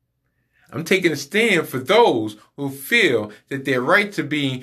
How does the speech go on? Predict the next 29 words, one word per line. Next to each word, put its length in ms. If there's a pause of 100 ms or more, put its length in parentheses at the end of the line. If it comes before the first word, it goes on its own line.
(120)
infringed 600
upon, 520 (680)
that 160
their 180
rights 540 (300)
are 100
being 460 (260)
pushed 280
to 60
the 80
side, 720 (200)
saying, 360
Well, 400 (380)
in 80
order 300
to 80
continue 400
making 320
a 40
living, 460 (160)
you 140
gotta 220
put 260
this 140
shit 280
in 80
your 120
arm. 320 (2250)
Remember? 760